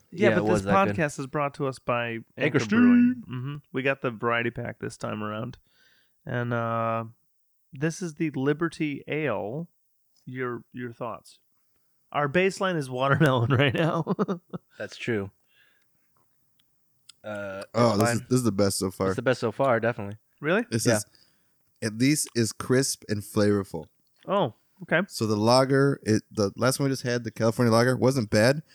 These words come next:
Speaker 3: but it just was like, you could drink that all day and you would just be like, "Whatever."
Speaker 2: Yeah.
Speaker 3: I don't
Speaker 1: Yeah.
Speaker 3: feel like you could drink this all day. I feel like three of these and you'd probably be like, "All right."
Speaker 2: I couldn't
Speaker 3: I'm
Speaker 2: tell
Speaker 3: good.
Speaker 2: the difference between a lo-, the lager and the first one.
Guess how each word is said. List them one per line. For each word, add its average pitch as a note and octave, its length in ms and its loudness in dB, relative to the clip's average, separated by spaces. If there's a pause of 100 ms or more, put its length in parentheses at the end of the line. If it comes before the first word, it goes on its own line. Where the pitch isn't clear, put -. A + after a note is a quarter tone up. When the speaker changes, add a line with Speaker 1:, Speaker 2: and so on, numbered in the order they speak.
(160)
Speaker 3:
but A#2 100 4
it G#2+ 40 2
just A#2+ 180 0
was A2+ 160 2
like, G#2 220 0 (120)
you A#2 160 0
could A#2+ 140 2
drink B2 300 0
that A2+ 180 4
all G#2 180 4
day G#2+ 300 4
and F#2 500 -4 (120)
you G2 220 -6
would F#2+ 120 -4
just F2+ 120 -4 (260)
be F2+ 100 -2
like, F2+ 140 -2
"Whatever." E2+ 420 -4
Speaker 2:
Yeah. A2+ 200 0 (160)
Speaker 3:
I A2+ 60 2
don't C#3 100 6
Speaker 1:
Yeah. D#3 60 2
Speaker 3:
feel D3 100 6
like B2 80 4
you A#2 80 4
could G2 120 0
drink G2 220 0
this F2+ 180 0
all E2+ 100 2
day. E2 160 -4 (560)
I G2+ 40 -6
feel A2+ 120 2
like F#2+ 160 2
three G#2 220 0
of G2 60 2
these G2 200 -4
and F#2+ 100 -16
you'd F#2 100 -18
probably F#2 280 -6
be F2 40 -2
like, F#2 180 -4
"All G#2 100 0
right." D2+ 160 -6 (880)
Speaker 2:
I C#3+ 100 4
couldn't F#3 260 2
Speaker 3:
I'm G#2 60 -2
Speaker 2:
tell D#3 120 6
Speaker 3:
good. D3+ 60 6
Speaker 2:
the C#3 40 2
difference C3+ 320 0
between A#2+ 260 -6
a G#2+ 100 -4
lo-, G#2+ 200 -6
the G#2+ 120 -4
lager A2 320 0
and G2 100 -6
the F#2+ 60 -4
first - 300 -6
one. E2+ 220 -18